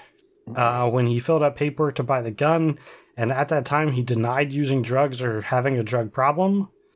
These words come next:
So it's a f-, making a false statement on a document, um, le-, illegal possession once he acquired the weapon, blah, blah, blah. Whatever.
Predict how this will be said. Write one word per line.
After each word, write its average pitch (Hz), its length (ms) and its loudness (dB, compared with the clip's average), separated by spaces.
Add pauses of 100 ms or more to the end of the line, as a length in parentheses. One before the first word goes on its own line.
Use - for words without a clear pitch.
(120)
So 110 320 0
it's 101 140 -6
a 127 40 0
f-, - 300 -6
making 120 320 0
a 104 40 -4
false 131 280 0
statement 139 480 0
on 117 160 0
a 110 60 -6
document, 131 840 0
um, 107 540 0 (160)
le-, 127 220 0
illegal 127 380 0
possession 131 800 0
once 113 200 -2
he 110 120 -8
acquired 156 500 -2
the 135 80 -2
weapon, 127 520 0
blah, 113 180 -2
blah, 110 120 0
blah. 95 240 0 (500)
Whatever. 135 520 -4